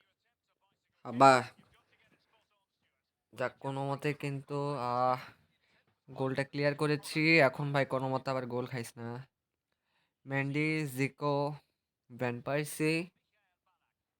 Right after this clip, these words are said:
এটাকে ভ্যান পার্সি স্পেস আছে নাকি? না নেই।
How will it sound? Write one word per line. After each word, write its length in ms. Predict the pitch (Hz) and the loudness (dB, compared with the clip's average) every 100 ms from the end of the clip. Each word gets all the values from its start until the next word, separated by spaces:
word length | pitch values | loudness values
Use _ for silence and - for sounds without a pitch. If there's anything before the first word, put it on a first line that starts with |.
| _ _ _ _ _ _ _ _ _ _ _ - | _ _ _ _ _ _ _ _ _ _ _ -8
এটাকে 280 | 131 139 131 | -4 0 4
ভ্যান 220 | 135 143 | 4 6
পার্সি 300 | 156 151 165 | 4 4 -4
স্পেস 300 | - 160 160 | 0 0 0
আছে 200 | 156 143 | -2 -2
নাকি? 220 | 127 - | -2 -4
না 180 | 123 117 | -4 -2
নেই। 300 | 127 139 | -2 -2